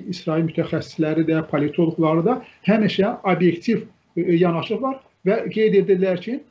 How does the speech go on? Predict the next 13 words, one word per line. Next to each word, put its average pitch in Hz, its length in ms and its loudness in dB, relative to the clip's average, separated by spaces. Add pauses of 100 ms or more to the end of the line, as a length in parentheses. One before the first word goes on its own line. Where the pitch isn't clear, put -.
(320)
biz, 208 280 -2
e, 156 200 0 (200)
A-, 185 160 0
e, 175 140 0 (280)
Azərbaycandan 180 920 0
enerji 180 440 4
resursları 160 520 -8
alırıq, 160 480 -4 (280)
neft 185 340 2
alırıq, 160 380 -4 (100)
qırx 185 200 2 (100)
əlli 175 300 2
faiz 160 280 0